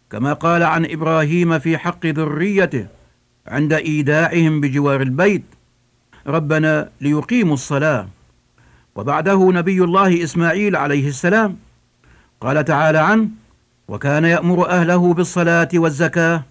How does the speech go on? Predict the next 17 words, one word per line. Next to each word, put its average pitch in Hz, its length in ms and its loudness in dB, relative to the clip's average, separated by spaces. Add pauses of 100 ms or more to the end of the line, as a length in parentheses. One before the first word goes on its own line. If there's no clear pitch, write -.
(500)
وكان 156 520 2
عند 147 340 2
ربه 139 540 0
مرضيا". 135 520 0 (800)
وهكذا 180 460 2
الأمم 220 420 2 (760)
إلى 135 160 0
نبي 170 320 2
الله 165 160 2
عيسى 170 720 0 (540)
عليهم 151 460 2
جميعاً 165 400 2
الصلاة 156 500 0
والسلام، 156 640 0 (500)
قال 151 280 0
تعالى 147 320 0
عنه: 214 320 2